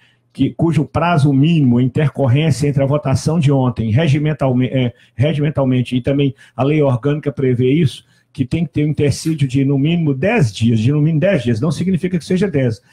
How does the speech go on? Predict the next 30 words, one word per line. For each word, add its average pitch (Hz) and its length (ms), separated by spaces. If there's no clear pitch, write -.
Eu 151 160
creio 190 340
que 175 80
o 151 60
proje-, 131 400
o 135 100
pre-, 123 240
o 120 60
presidente 123 440
Fábio 120 240
Lemos, 156 220
Fábio 120 240
Lemos 143 180
deve 156 400
colo-, 139 360
submeter 139 500
o - 60
projeto 120 760
novamente 127 720
à 110 60
apreciação, 123 760
é, 123 160
agora 147 240
com 180 140
os - 160
quinze, 135 560
é, 127 920
na 139 200
próxima 151 1040
semana 143 720